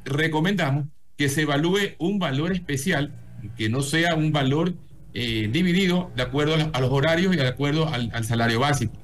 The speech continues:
y que incluya lo que son básicamente, eh, los,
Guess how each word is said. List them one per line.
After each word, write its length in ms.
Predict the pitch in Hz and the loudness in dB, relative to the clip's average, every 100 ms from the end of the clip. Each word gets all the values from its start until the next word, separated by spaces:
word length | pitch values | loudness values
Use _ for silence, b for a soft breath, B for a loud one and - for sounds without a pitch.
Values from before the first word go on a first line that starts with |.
| - | -10
y 120 | - 156 | -2 0
que 120 | 151 | 2
incluya 760 | 147 139 190 254 160 147 151 - - | 2 2 2 2 2 0 -4 -14 -6
lo 160 | 135 | -2
que 100 | 135 | 0
son 340 | 135 156 202 185 - - - | 0 0 0 -4 -12 -20 -14
básicamente, 1000 | - 131 135 175 175 175 175 190 185 - - - | -2 -2 0 -2 2 2 2 2 -2 -4 -12 -4
eh, 220 | 135 131 | -2 0
los, 400 | 127 135 135 - | 0 0 -2 -8